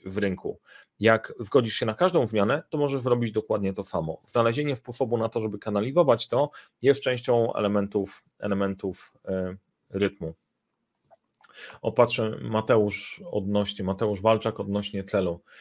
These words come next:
Ambitny, ciekawy i rozwojowy. Tylko tak można zachęcić najlepszych specjalistów, często znudzonych codziennością, do prawdziwego zaangażowania w projekt. Tak, częściowo się zgadzam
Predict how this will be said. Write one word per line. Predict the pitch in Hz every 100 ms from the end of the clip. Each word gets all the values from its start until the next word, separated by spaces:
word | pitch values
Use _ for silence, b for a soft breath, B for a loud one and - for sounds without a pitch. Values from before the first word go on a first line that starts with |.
| B B
Ambitny, | 104 117 151 147
ciekawy | 117 123 120 117
i |
rozwojowy. | 107 101 104 90 101
Tylko | - 117 113
tak | 131 127
można | 120 113 107
zachęcić | 107 117 107 107
najlepszych | 107 104 104 110
specjalistów, | - 110 104 131 135 123
często | - 117 - 101
znudzonych | 98 101 110 131 123
codziennością, | 120 104 104 113 117 110
do | 104
prawdziwego | 107 104 101 107 104
zaangażowania | 101 98 101 95 92 95
w |
projekt. | - 101 - - _ B B B B B B _ _ _ _ _ _
Tak, | 117 147 - - _
częściowo | 139 131 156 135 131
się | - 120 107 107 - -
zgadzam | 104 - 113 107 92 90 90 98